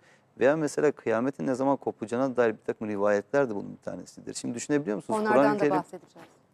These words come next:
Speaker 1: Kur'an-ı Kerim diyecek ki, yani bu kadar mı Kur'an'dan uzak olunur? Yani Kur'an-ı Kerim diyecek ki, "Sanki sen onu biliyormuşçasına sana soruyorlar.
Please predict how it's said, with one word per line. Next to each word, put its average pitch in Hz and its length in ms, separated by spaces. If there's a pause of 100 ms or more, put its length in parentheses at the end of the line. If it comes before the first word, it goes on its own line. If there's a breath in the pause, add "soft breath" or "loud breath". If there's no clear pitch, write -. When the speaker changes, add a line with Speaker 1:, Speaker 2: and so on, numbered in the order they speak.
(160)
Speaker 1:
Kur'an-ı 131 340
Kerim 135 320
diyecek - 360
ki, 117 160 (640 soft breath)
yani 127 220
bu 110 60
kadar 185 260
mı 143 120
Kur'an'dan 117 380
uzak 107 300
olunur? 98 300
Yani 117 400
Kur'an-ı 170 260
Kerim 139 260
diyecek 147 300
ki, 104 160 (400 soft breath)
"Sanki 180 480
sen 165 480
onu 131 320
biliyormuşçasına 139 840
sana 131 280
soruyorlar. 95 540